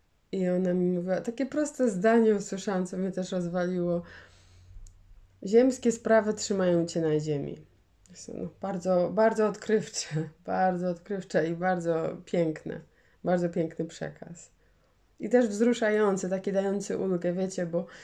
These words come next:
bo to się słyszy na takie, kiedy słyszy się na to na takim głębokim poziomie, zaczynasz, zaczyna się to tak jakby rozumieć i zakotwiczać,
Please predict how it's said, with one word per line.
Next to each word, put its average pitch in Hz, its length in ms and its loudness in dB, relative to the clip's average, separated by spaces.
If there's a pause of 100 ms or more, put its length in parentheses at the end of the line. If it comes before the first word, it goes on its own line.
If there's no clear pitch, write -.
(220)
bo 180 80 -4
to 208 100 -4
się 208 140 -2
słyszy 208 280 -4 (100)
na 196 160 -4
takie, 185 460 -6
kiedy 196 180 -6
słyszy 214 280 -8
się 196 120 -4
na 190 100 -2
to 190 220 -10
na 196 140 -4
takim 185 300 -6
głębokim 196 500 -2
poziomie, 170 420 -2
zaczynasz, 185 420 -6 (160)
zaczyna 196 380 -6
się 190 120 -8
to 190 100 -8
tak 185 140 -4
jakby 180 300 -4
rozumieć 185 760 0 (440)
i 185 60 -4
zakotwiczać, 190 920 -2